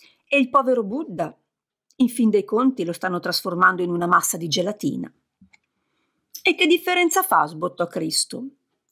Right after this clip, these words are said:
"Questo non cambia a noi. Comunque hai ragione. Proseguiamo con la nostra opera pia. Questi ruoli sono un intralcio." Stavolta Hera, Cristo e Zeus gridarono tutti insieme:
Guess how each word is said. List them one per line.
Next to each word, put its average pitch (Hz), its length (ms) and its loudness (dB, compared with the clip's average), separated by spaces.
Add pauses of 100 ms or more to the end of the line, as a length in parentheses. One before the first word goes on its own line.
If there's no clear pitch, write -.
(340)
"Questo 427 300 2
non 180 180 0
cambia 165 400 2
a - 20 -4
noi. 160 340 -2 (880)
Comunque 277 440 4
hai 175 100 0
ragione. 170 480 -6 (680)
Proseguiamo 302 600 4
con 226 120 0
la 208 80 2
nostra 220 340 2
opera 190 300 0
pia. 165 400 -10 (760)
Questi 269 360 4
ruoli 254 480 4
sono 233 380 2
un 233 100 4
intralcio." 170 840 -2 (1700)
Stavolta 262 800 0
Hera, 214 360 4
Cristo 208 320 -4
e 214 120 2
Zeus 196 380 0
gridarono 175 540 0
tutti 180 240 -10
insieme: 160 640 -4